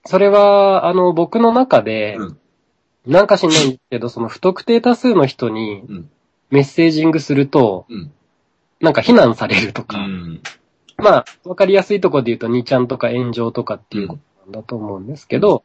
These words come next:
Speaker 2: うん。
Speaker 1: うん、なんかその、人間としての僕の性格はすごく傷つきやすさを内包してるもんで、
Speaker 2: うん。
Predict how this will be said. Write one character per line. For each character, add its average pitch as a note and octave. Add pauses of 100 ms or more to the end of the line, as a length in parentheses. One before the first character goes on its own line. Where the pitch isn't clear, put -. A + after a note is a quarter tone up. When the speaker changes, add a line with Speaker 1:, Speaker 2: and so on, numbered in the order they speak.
Speaker 2:
う -
ん。 E2+ (1000)
Speaker 1:
う E3
ん、 E3
な F#3
ん -
か E3
そ E3
の、 C#3+ (480)
人 G#3
間 A#3
と A3+
し -
て B3
の A3+
僕 D#3+
の F#3
性 F3+
格 F3+
は E3
す C#3+
ご G3
く G3+
傷 C#3+
つ -
き C#3+
や C#3+
す C#3
さ B2
を A2
内 A2+
包 A#2+
し A#2+
て A#2
る G#2+
も G#2
ん F#2+
で、 F#2
Speaker 2:
う F#2+
ん。 E2+